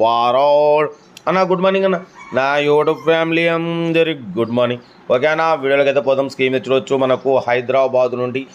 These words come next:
మారుతి ఆల్టో ఎల్ఎక్స్ఐ మోడల్ టూ థౌజండ్ నైన్ పెట్రోల్ వెర్షన్ సింగిల్ ఓనర్ కార్.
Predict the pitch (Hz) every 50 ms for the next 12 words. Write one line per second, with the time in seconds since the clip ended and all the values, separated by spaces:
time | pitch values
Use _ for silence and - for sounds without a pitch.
0 | - - - 110 135 156 165 170 170 - 165 165 160 147 143 143 147 147 - 139
1 | 147 - - 127 131 135 131 131 131 - - 135 135 135 131 127 123 120 123 123
2 | 123 - - 120 120 117 127 123 117 123 123 120 123 123 127 131 135 131 127 -
3 | _ 123 127 127 - - 127 135 131 131 127 127 127 - - 147 139 - - -
4 | - - - - - 170 165 180 185 190 190 202 196 196 190 185 180 175 175 175
5 | 165 165 - 165 165 165 156